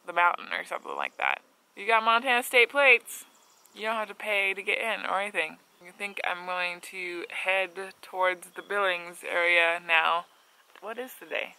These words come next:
Today is July second, is Saturday. And so that makes Monday, fourth of July. This is the farthest east that I will be in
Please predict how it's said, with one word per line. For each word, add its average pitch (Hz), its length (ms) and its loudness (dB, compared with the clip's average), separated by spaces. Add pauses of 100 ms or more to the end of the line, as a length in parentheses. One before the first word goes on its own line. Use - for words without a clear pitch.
(220)
Today 226 380 8
is 180 120 -4
July 185 340 4
second, 185 480 0 (160)
is 175 280 -2
Saturday. 185 580 2 (880)
And 175 280 -8
so 185 160 -8
that 180 200 4
makes 180 500 0 (680)
Monday, 196 440 6
fourth 196 260 2
of 185 100 -6
July. 180 580 2 (100)
This 208 160 -12
is 202 180 -10
the 196 140 -2
farthest 185 580 4
east - 380 -6
that 147 240 4
I 160 340 0 (100)
will 165 120 -8
be 151 480 -10
in 151 380 -8